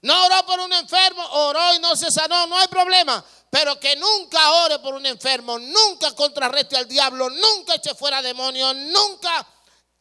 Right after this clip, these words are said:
enfrente al reino de la tiniebla,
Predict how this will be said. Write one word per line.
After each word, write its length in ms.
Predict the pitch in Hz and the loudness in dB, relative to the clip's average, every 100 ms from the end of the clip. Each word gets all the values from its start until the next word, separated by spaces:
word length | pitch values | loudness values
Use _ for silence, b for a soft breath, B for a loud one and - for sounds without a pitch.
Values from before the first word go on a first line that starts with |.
| _ _ _ _ _ _ _ _ - | _ _ _ _ _ _ _ _ -4
enfrente 640 | 240 262 208 302 349 339 302 | -2 -2 -2 0 0 0 -4
al 100 | 262 | -4
reino 460 | 269 320 330 302 | -4 -2 -2 -2
de 80 | 277 | -2
la 180 | 277 247 | -2 -6
tiniebla, 580 | 254 269 349 370 359 | -4 2 4 4 2